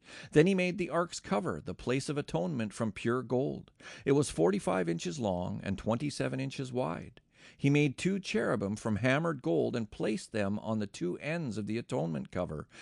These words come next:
He molded the cherubim on each end of the atonement cover, making it all of one piece of gold. The cherubim faced each other and looked down on the atonement cover. With their wings spread above it, they protected it.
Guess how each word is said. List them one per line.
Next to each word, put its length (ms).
He 160
molded 440
the 80
cherubim 560
on 120
each 300
end 160
of 100
the 120
atonement 520
cover, 360
making 340
it 160
all 460
of 160
one 320
piece 340
of 140
gold. 500
The 80
cherubim 480
faced 420
each 200
other 240
and 200
looked 220
down 400
on 140
the 100
atonement 540
cover. 340
With 160
their 160
wings 360
spread 300
above 320
it, 140
they 140
protected 580
it. 140